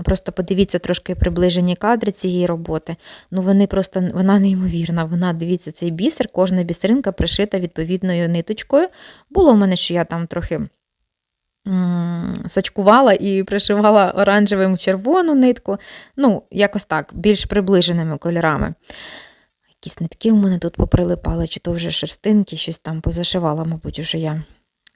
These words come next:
І воно тим паче ж лежить десь, е, лежало на, а, м, столі, і все, від кішки все одно це все попадає сюди. Я не знаю, як, е, дівчата вишивають, і в них ця шерсть не потрапляє на основу. У мене кішка лежить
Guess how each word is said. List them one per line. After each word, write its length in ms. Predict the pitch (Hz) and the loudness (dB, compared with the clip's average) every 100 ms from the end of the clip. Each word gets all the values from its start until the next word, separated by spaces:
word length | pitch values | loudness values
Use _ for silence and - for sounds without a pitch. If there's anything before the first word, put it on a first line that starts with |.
| _ | _
І 300 | 185 180 180 | -6 -2 0
воно 200 | 180 175 | 0 0
тим 180 | 175 175 | -2 0
паче 300 | 165 - 170 | 0 2 2
ж 260 | - 175 | 2 2
лежить 580 | 180 185 185 220 - 175 | 0 0 4 2 2 -8
десь, 520 | - 165 160 156 - 180 | -6 0 0 2 0 0
е, 320 | 170 156 147 175 | -2 -2 -4 -6
лежало 380 | 175 - 170 165 | -4 0 2 2
на, 280 | 170 156 160 _ - - - | 2 -2 -4 _ -20 -20 -18
а, 400 | - 156 156 156 | -8 -6 -4 -4
м, 520 | 156 147 143 135 160 165 151 | -4 -4 -6 -8 -8 -8 -4
столі, 420 | - 185 185 240 | -4 0 2 2
і 280 | 196 165 165 _ - 156 151 | 2 0 -6 _ -12 -12 -10
все, 180 | - 165 | -8 -8
від 120 | - | -6
кішки 340 | 202 - - | -4 -4 -4
все 200 | - 175 | -4 -2
одно 220 | 170 185 | 0 0
це 120 | 180 160 | 0 -2
все 180 | - | -2
попадає 600 | 160 - 160 170 233 220 | -4 -6 -4 -2 0 0
сюди. 340 | 190 185 - 175 _ - _ | -2 -6 -8 -12 _ -20 _
Я 80 | 233 | 2
не 80 | 240 | 4
знаю, 240 | 208 175 | 4 2
як, 160 | 170 - | -2 -6
е, 360 | 180 175 175 170 | -4 -2 -2 -2
дівчата 440 | 180 - 180 180 | -4 0 0 0
вишивають, 580 | 175 - 190 247 220 - | 0 2 6 6 6 2
і 40 | |
в 40 | 180 | -2
них 140 | 185 | -2
ця 120 | - | -2
шерсть 240 | 175 202 - | 0 0 -2
не 100 | 185 | -4
потрапляє 520 | 175 - - 170 170 | -4 -4 0 0 2
на 120 | 170 | 0
основу. 320 | 175 - 220 | -2 2 2
У 20 | 190 | 4
мене 240 | 185 175 | 2 2
кішка 340 | - 185 - | 0 -4 0
лежить 340 | 170 170 170 | 0 2 -2